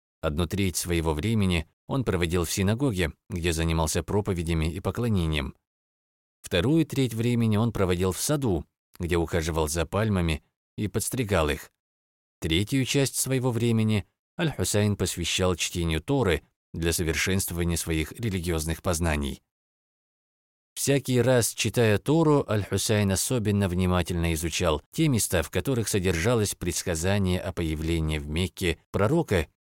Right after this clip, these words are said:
который дополнит и завершит миссии всех предыдущих пророков.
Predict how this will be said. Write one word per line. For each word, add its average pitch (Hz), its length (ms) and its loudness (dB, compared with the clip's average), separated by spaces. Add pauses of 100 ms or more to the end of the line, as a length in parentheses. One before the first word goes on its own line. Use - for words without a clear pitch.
который 98 360 0
дополнит 87 540 0
и 98 60 0
завершит 113 520 0
миссии 87 600 -2 (260)
всех - 320 -4
предыдущих 90 640 -4
пророков. 80 600 -4